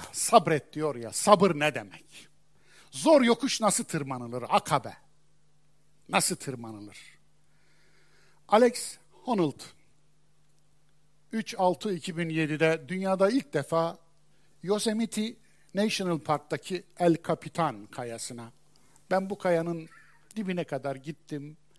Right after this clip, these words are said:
izledim, orada namaz kıldım ve, e, orayı gördüm, ziyaret ettim yani. İpsiz ve ekipmansız tırmanmasının hikayesi. Mutlaka izleyin.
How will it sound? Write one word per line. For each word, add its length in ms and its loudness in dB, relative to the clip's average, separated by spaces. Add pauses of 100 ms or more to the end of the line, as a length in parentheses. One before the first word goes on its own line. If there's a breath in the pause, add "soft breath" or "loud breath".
(360)
izledim, 600 -4
orada 320 0
namaz 340 -2
kıldım 500 -8 (960 soft breath)
ve, 320 2 (120)
e, 440 -2
orayı 360 6
gördüm, 440 0 (200)
ziyaret 460 4
ettim 340 -8
yani. 400 -8 (440 soft breath)
İpsiz 480 -2
ve 80 4
ekipmansız 840 -4
tırmanmasının 840 -6
hikayesi. 640 -8 (1000 soft breath)
Mutlaka 920 -4
izleyin. 500 -16